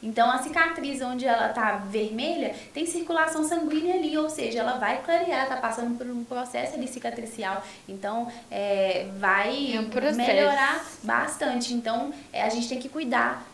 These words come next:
Speaker 1: fazer a nossa parte. É, óleo de rosa mosqueta maravilhoso, a pomadinha que o doutor passa, é, pra gente. E assim, é, é mara. E outra coisa também, gente, que às vezes é, as pessoas,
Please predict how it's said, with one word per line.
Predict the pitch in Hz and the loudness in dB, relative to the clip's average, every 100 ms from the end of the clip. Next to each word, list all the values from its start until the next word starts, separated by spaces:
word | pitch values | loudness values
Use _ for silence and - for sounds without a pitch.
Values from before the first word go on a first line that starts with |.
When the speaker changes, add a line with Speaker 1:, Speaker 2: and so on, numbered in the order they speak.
| - | -6
Speaker 1:
fazer | 233 247 | -2 0
a | |
nossa | 233 240 277 | 0 0 -2
parte. | 269 247 240 - 240 - | 0 0 0 -4 -6 -2
É, | 208 202 202 196 - | 0 2 2 2 0
óleo | - 226 240 233 | 2 2 2 0
de | 226 | -4
rosa | 220 214 | -4 -4
mosqueta | 220 226 - 226 220 | -4 -6 -8 -8 -6
maravilhoso, | 214 208 220 214 226 214 202 202 | -6 -4 -6 -6 -4 -4 -4 -4
a | 190 | -6
pomadinha | 190 214 214 220 202 220 220 208 196 196 | -4 -2 -2 -4 -4 -4 -4 -4 -6 -8
que | 214 196 196 - | -10 -8 -8 -8
o | |
doutor | 196 190 190 208 | -6 -6 -6 -6
passa, | 202 185 185 190 185 190 - - | 0 0 0 -2 -4 -6 -14 -6
é, | 180 - | -6 -6
pra | - 175 | -4 -4
gente. | 180 180 180 - - - - - - - - | -2 -6 -8 -10 -12 -20 -20 -20 -20 -20 -8
E | 247 | -2
assim, | 247 311 285 254 | -2 0 -4 0
é, | 240 240 277 | 2 2 2
é | |
mara. | 247 196 - | 2 2 2
E | 277 | 2
outra | 320 349 359 | 0 0 0
coisa | 285 240 240 | 2 2 0
também, | 277 214 185 | -2 0 -2
gente, | 190 185 214 - - - | -4 -6 -8 -10 -16 -6
que | 233 | -4
às | 233 | -2
vezes | 233 233 240 | -2 -2 0
é, | 247 233 233 | 0 2 2
as | 226 240 | 0 0
pessoas, | - 254 247 240 233 | -2 -2 0 -2 -2